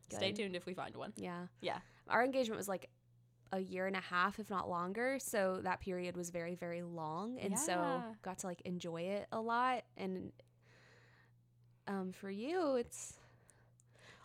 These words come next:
Speaker 2: gonna be
Speaker 1: Honestly,
Speaker 2: short, sweet, and
Speaker 1: to the
Speaker 2: what's
Speaker 1: point.
Speaker 2: another S word that's, like, really fast?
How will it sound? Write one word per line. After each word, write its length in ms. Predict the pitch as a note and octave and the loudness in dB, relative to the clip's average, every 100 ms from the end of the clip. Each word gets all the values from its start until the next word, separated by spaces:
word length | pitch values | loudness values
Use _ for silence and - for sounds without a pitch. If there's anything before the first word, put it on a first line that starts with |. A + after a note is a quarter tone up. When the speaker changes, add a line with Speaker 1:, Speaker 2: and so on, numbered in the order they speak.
| - | 0
Speaker 2:
gonna 140 | A3+ | 2
be 100 | C4 | 2
Speaker 1:
Honestly, 220 | G#3+ F4+ | 2 6
Speaker 2:
short, 260 | F4 C4+ - | 10 10 10
sweet, 460 | - A#3 B3+ C4+ A3 | 6 4 2 2 4
and 320 | F#3 F3+ F3+ - - - - | 4 2 0 -4 -20 -20 -6
Speaker 1:
to 100 | C4 | -2
the 80 | D4 | 0
Speaker 2:
what's 140 | G#3 C4 | 2 6
Speaker 1:
point. 60 | |
Speaker 2:
another 180 | G#3 G3 | 6 6
S 260 | - F#3+ - | 6 4 2
word 220 | F3+ F3 | 0 0
that's, 160 | F3 - | -2 -2
like, 120 | F3 | -4
really 340 | E3+ F3 E3+ | -4 -4 -2
fast? 580 | F3 D#3+ C#3+ F#3 - - | 0 2 2 2 0 -2